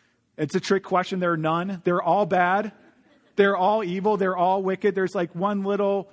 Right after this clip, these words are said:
sunshine of hope, but for the most part, they're all bad. And so over hundreds of years, God, through his prophets, calls the northern kingdom to repent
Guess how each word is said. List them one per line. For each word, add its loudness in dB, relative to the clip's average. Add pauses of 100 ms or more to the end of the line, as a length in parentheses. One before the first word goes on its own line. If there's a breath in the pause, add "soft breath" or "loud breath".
(140)
sunshine -4
of -2
hope, 0
but -2 (260)
for -2
the -2
most -4
part, -4
they're -2
all 2
bad. 0
And -6
so 0
over 0 (200 loud breath)
hundreds -2
of -2
years, -2
God, 0
through -4
his -4
prophets, -2 (240 loud breath)
calls 0
the -4
northern 0
kingdom -4
to -4
repent -6